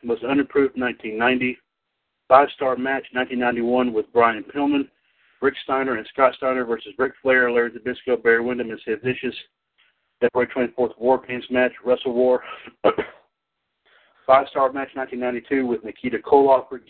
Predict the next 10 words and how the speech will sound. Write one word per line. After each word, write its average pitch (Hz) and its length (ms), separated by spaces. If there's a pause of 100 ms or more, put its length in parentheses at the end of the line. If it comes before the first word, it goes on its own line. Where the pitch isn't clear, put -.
Steamboat, 131 460
Barry 117 180
Windham, 123 320
and 104 100
Dustin 113 360
Rhodes 127 300 (460)
versus 110 320
Arn 123 220
Anderson, 120 420
Rick 113 160